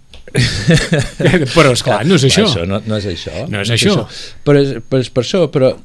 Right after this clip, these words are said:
Speaker 1: de vegades va bé tenir present això, que arribarà el Nadal en algun moment. I això, podem dir, un nano que ja ho té tot és que està, mm, potser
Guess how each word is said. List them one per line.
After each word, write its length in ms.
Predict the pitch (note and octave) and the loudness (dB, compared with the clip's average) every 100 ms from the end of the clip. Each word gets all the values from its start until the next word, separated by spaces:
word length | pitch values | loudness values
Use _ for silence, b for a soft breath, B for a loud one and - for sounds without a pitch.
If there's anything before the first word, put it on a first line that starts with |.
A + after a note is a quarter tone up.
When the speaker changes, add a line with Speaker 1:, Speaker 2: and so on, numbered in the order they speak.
| - | -12
Speaker 1:
de 220 | A#2+ A#2 | -2 0
vegades 360 | B2 F3 E3 B2+ | 2 2 0 2
va 140 | A2+ | 4
bé 160 | C3+ B2 | 4 4
tenir 680 | - G2+ B2+ C#3 A#2+ G#2+ G2 | 0 -2 0 0 0 0 -2
present 500 | - G2+ - D#3 E3 - - | -2 -4 0 0 -2 -8 -20
això, 320 | - - D#3+ | -16 -6 -4
que 100 | G#2 | -4
arribarà 380 | F#2 F#2 G#2+ G3 | -6 -4 0 0
el 60 | D#3+ | 0
Nadal 320 | F2 D2+ D2+ - - | -2 -6 -8 -14 -12
en 180 | G2 F#2+ | -8 -6
algun 160 | F#2+ | -6
moment. 280 | F#2 F2+ F#2+ | -8 -8 -8
I 160 | B2+ A2+ b b - - | -8 -10 b b -20 -16
això, 380 | E2 - B2 C#3 - F2+ C3 - C3 - | -12 -8 -6 -8 -10 -20 -20 -18 -18 -6
podem 300 | C#3+ E3 D3 | -2 0 0
dir, 100 | D#3+ | -2
un 140 | F3 | -2
nano 220 | F#3 F#3 | -4 -6
que 120 | - A#2 | -4 -2
ja 160 | C#3+ | -2
ho 60 | C#3+ | -2
té 140 | A#2+ A2 | -4 -4
tot 280 | D3+ E3+ | -2 -4
és 160 | A#2+ A#2 | -4 -6
que 80 | A2+ | -8
està, 300 | - A#2 A2 | -8 -8 -8
mm, 1300 | - G2 G2 G2 F#2+ F2+ F2 F2 G#2+ F#2 F#2 F#2 E2+ | -10 -10 -8 -6 -8 -8 -10 -14 -12 -14 -14 -16 -16
potser 360 | - F2 G2+ | -14 -12 -8